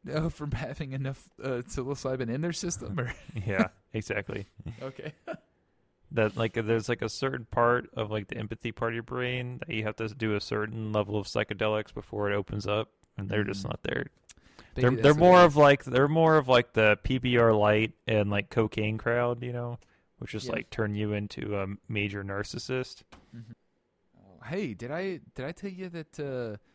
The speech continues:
Speaker 1: the Clarksville P D came by the, the college and were trying to recruit people? I already talked to you about that.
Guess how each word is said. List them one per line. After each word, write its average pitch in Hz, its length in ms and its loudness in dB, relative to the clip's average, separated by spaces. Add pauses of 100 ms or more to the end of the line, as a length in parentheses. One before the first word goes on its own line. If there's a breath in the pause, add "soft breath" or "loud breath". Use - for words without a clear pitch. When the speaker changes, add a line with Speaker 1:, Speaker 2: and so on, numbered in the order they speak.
(260)
Speaker 1:
the 113 360 -8
Clarksville 135 440 -8
P 117 240 -14
D 113 280 -14
came 113 280 -12
by 113 260 -12
the, 101 360 -12 (800)
the 101 200 -12
college 117 460 -10
and 107 80 -10
were 101 80 -12
trying 113 180 -12
to 113 60 -10
recruit 98 340 -14
people? 127 400 -16 (140)
I - 20 -14
already 135 120 -12
talked 143 200 -18
to - 100 -20
you 139 60 -16
about 135 80 -18
that. 139 180 -16